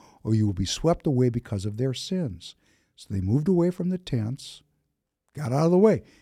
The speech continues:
It's always good to get out of the way. This is another thing. It's called awareness. Always be aware, because you can save yourself a lot of pain just by paying attention.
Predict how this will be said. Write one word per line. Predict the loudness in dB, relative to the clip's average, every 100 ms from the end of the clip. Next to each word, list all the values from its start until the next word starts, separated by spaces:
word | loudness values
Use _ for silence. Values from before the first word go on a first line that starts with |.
| _
It's | 4
always | 6 6
good | 6 2
to | 4
get | 4
out | 6 6
of |
the | 4
way. | 2 0 -6 _ _
This | -2 2
is | 2 4
another | 6 6 4
thing. | 0 -4
It's | -6 -10
called | 0 2 4 0 -8 _ _
awareness. | 2 4 4 4 2 0 -6 -12 -14 _ _ _ _ _
Always | 2 6 6 4 0 -2
be | -2 0
aware, | 2 2 0 -4 -8 _ _ _ _ _
because | -12 -4 -2
you | -2
can | -4 -6
save | -2 -2 -2
yourself | -4 -4 -4
a | -2
lot | 0 0
of | -2
pain | -2 0 0
just | -2 -6
by | -6
paying | -6 -4 -4
attention. | -4 -4 -4 -6 -10